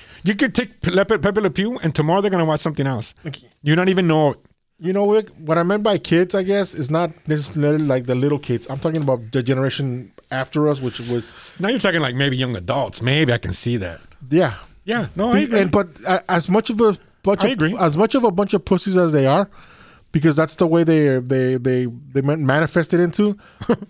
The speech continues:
Speaker 2: they cannot be that stupid. So someone is being really stupid for them.
Speaker 1: I, I think it's the, it's the times that I, I think, um, I, I really think it's the times, man. It's as simple as that.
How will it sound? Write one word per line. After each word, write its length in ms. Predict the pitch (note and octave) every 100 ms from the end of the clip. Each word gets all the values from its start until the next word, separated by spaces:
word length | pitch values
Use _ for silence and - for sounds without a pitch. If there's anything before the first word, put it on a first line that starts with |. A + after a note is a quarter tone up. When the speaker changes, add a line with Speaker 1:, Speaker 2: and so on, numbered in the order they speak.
| _ _ _ _
Speaker 2:
they 160 | C#3 A3+
cannot 400 | B3 G#3+ G3+ E3
be 100 | F3
that 220 | D#3 C#3+
stupid. 440 | - - C4 - A#2 - _ _ _ _ _
So 260 | - - F#3
someone 500 | - - G#3+ D4 C4+
is 140 | G3 D#3+
being 520 | D#3 F#3+ F3 D#3+ C#3
really 240 | F3+ G#3+
stupid 320 | D3 - E3+
for 240 | - G3 G3+
them. 160 | A#2 G#2 - - - _ _ _ - - - - - - - - - - -
Speaker 1:
I, 300 | C3+ D3 C#3+
I 40 |
think 200 | D3 D#3+ E3+
it's 140 | -
the, 200 | C#3 A#2+
it's 140 | C#3 C#3+
the 60 |
times 400 | C3 B2+ B2+ C3
that 140 | A2+ G#2+ G#2 G2
I, 60 |
I 40 | A2+
think, 240 | C3+ C3
um, 340 | A#2 A2 G2+ F2+ _ -
I, 100 | A2+ -
I 60 | -
really 240 | A2+ B2
think 220 | B2+ A#2+ B2+
it's 120 | -
the 80 | G2+
times, 300 | G2 F#2+ F2
man. 160 | F#2+
It's 100 | G2+
as 80 | A#2+
simple 280 | C#3 A#2+ A#2
as 100 | G2
that. 200 | F#2+